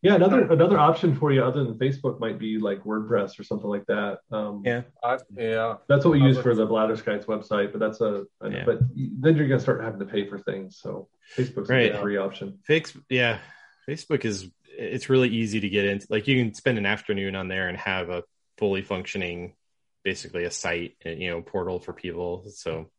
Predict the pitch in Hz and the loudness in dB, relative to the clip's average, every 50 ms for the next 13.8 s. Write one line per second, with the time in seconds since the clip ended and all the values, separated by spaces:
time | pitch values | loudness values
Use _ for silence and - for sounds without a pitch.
0 | _ _ _ - 113 104 98 98 95 - - _ _ - 98 95 92 98 - - | _ _ _ -10 -8 -8 -8 -8 -10 -12 -16 _ _ -2 0 0 0 -2 -4 -8
1 | _ _ _ - 101 104 - - _ _ _ _ _ _ _ _ _ _ _ _ | _ _ _ -12 -12 -12 -14 -18 _ _ _ _ _ _ _ _ _ _ _ _
2 | _ _ _ _ _ _ - 170 170 - 139 165 185 185 - - - - 117 110 | _ _ _ _ _ _ 0 0 2 2 4 4 6 6 8 8 8 8 8 6
3 | 107 107 107 107 104 98 104 101 98 101 101 - - 127 131 127 117 101 - _ | 6 6 4 4 2 0 -2 -2 -2 -4 -6 -4 0 2 2 2 2 0 -4 _
4 | _ _ _ _ _ 208 214 214 208 202 196 123 127 180 175 175 185 180 165 156 | _ _ _ _ _ -2 0 2 4 4 2 2 2 2 4 4 4 4 4 2
5 | 147 - 139 117 120 - - 143 139 - - - 120 113 - - 123 117 110 107 | 0 0 -4 -8 -8 -4 -2 -2 -2 -2 -4 -4 -4 -4 -6 -6 -8 -8 -8 -8
6 | 107 104 - _ _ _ _ 120 117 131 139 127 123 120 110 110 120 117 110 - | -8 -10 -12 _ _ _ _ -8 -6 -6 -4 -2 -2 -2 -2 -2 -2 -4 -4 -6
7 | 104 - - 113 107 107 117 - 120 117 113 107 101 98 98 104 104 101 - 101 | -12 -8 -6 -6 -4 -4 -4 -4 -2 -2 -2 -2 -4 -8 -8 -8 -8 -6 -6 -6
8 | 98 101 101 104 107 104 - - _ _ - 113 127 123 - - 131 127 120 - | -6 -6 -6 -8 -12 -12 -16 -18 _ _ -4 -4 -4 -4 -4 -6 -8 -10 -8 -8
9 | - 127 110 - - 127 135 127 113 113 113 117 117 113 104 - _ _ _ _ | -10 -10 -10 -10 -10 -12 -10 -8 -6 -6 -4 -4 -4 -6 -8 -10 _ _ _ _
10 | _ _ _ - 120 117 117 156 160 - - 160 160 156 147 131 127 127 120 117 | _ _ _ -8 -8 -4 -2 -2 -2 0 0 0 2 2 0 0 0 0 0 0
11 | 120 123 120 - - 120 117 117 123 127 _ - - 113 117 120 120 110 139 139 | 0 0 0 -2 -2 -2 -2 -2 -2 -4 _ -10 -6 -6 -4 -4 -4 -6 -8 -8
12 | - - 123 120 123 127 117 - 110 101 - 120 117 117 113 - - - - 104 | -6 -8 -8 -6 -4 -6 -6 -6 -10 -8 -6 -6 -4 -4 -6 -8 -12 -16 -18 -14
13 | 98 117 - - _ 101 101 - - 98 98 98 98 95 98 95 | -14 -14 -14 -12 _ -12 -12 -10 -10 -10 -10 -10 -10 -10 -12 -14